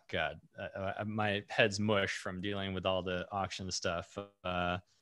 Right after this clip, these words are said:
anybody who won, be patient. I'm, I'm still trying to match YouTube usernames with real names, with whether the payments were made and where your shipping address is and all that stuff.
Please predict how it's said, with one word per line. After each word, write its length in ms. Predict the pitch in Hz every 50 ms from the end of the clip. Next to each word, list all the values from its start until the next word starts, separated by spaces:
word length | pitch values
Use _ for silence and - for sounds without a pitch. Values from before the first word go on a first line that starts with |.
| _ - - _ - -
anybody 380 | 151 170 185 180 185 180 175
who 160 | 165 156 147 139
won, 380 | 135 143 151 156 156 151 151
be 160 | 131 135 131
patient. 720 | 127 - - 147 139 135 127 - - 135 123 120 117 113 -
I'm, 340 | 120 113 104 104 101 104 98 -
I'm 200 | 110 104 104 101
still 280 | - - - 123 113
trying 260 | 107 - 127 113 107 104
to 60 | 104
match 320 | 104 104 104 98 - -
YouTube 440 | 113 110 107 - - 113 104 101 104
usernames 680 | 104 107 104 107 107 104 101 101 101 98 98 98 95 90
with 100 | 95 92
real 260 | 98 104 110 107 104 101
names, 520 | 101 98 95 98 95 95 95 95 90 -
with 240 | 95 90 90 90 90 92 _ _ _ _ _ _
whether 260 | - 104 104 104 101
the 80 | 95 95
payments 560 | - - - 131 131 123 117 113 107 - -
were 80 | 113 104
made 560 | 107 110 110 107 107 107 107 107 104 104 101
and 460 | 98 92 90 92 90 90 92 95 101
where 240 | 113 113 113 113 110
your 240 | 107 104 101 98 95
shipping 580 | - - - 117 - _ _ _ - 117 110
address 540 | 104 104 101 98 104 104 98 98 - - -
is 220 | 101 95 95 90
and 60 | 95 92
all 120 | 90 90
that 200 | 92 92 85 -
stuff. 300 | - - 92 87 87